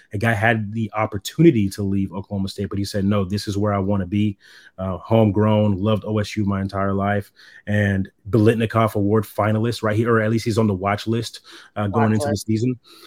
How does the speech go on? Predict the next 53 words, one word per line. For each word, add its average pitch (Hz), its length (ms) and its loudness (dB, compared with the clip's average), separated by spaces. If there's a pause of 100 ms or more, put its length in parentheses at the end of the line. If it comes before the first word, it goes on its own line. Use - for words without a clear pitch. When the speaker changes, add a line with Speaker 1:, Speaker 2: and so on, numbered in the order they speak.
(120)
Speaker 1:
So, 107 540 6 (360)
uh, 107 260 0
Brandon 127 340 6
Presley 135 300 6
is 110 80 6
the 110 60 2
guy, 120 280 4
man. 107 300 0
I, 113 320 -4
I, - 100 -6
I 113 80 0
love 120 680 0
just - 260 -4
seeing 123 220 0
the 107 60 0
football 117 420 -2
in 117 80 -2
his 104 120 -4
hands. 113 360 -4 (100)
I - 60 -10
still 120 380 0
don't 117 280 -2
think 120 260 -6
that 107 100 -4
we've 110 180 -2
even 107 300 -4
seen 110 320 -4
close 107 560 -4 (360)
to 104 480 0 (120)
his 120 120 -2
potential 117 540 -2 (300)
and 101 140 0
what 117 140 2
he 110 160 -2
can 107 160 0
do 113 120 2
for 101 300 -4
our 101 140 -2
offense, 120 420 -6
how 110 100 -6
creative 107 640 -2
we 107 140 -2
can 104 160 -4
truly 107 320 -2
be 107 240 -2
whenever 101 260 -4
we 101 100 -2
get 101 140 -4
the - 80 -12
ball 104 240 0
in 101 140 -2
his 101 180 -4
hands, 107 440 -2